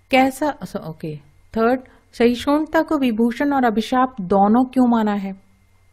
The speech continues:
तो अब किन परिस्थितियों में? जब एक व्यक्ति जो साहसी है, वीर है, वो विजयी है, तो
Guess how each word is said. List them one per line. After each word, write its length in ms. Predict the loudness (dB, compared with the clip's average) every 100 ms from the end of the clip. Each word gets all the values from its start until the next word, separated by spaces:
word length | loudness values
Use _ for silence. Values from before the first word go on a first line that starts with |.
| -14
तो 100 | -12
अब 300 | -6 -4 -4 -2
किन 160 | 0 2
परिस्थितियों 560 | 2 0 -4 -4 -2
में? 180 | -2 -4 -14 _ _ 0
जब 300 | 2 2 0 0
एक 260 | 0 0
व्यक्ति 480 | -4 -4 -4 -6 -6 _ -6
जो 140 | -4
साहसी 520 | -2 -4 -2 -4 -2 -2
है, 200 | -2 -2
वीर 280 | 0 0
है, 160 | 0 -4
वो 160 | -4 -2
विजयी 400 | 0 2 2 2
है, 280 | -4 -6 _ _ _ _ _ _ -4
तो 340 | -2 -2